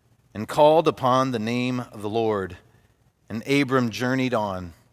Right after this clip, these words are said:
still going toward the Negeb.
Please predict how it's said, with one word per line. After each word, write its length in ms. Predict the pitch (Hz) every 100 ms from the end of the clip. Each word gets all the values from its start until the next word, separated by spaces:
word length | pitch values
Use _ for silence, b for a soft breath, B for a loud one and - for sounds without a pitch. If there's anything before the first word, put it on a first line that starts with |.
| _ _ -
still 400 | - - 143 131
going 500 | 110 127 123 110 110 - -
toward 540 | - 135 101 98 92 b b b b _
the 120 | 95 101
Negeb. 580 | 95 82 101 87 80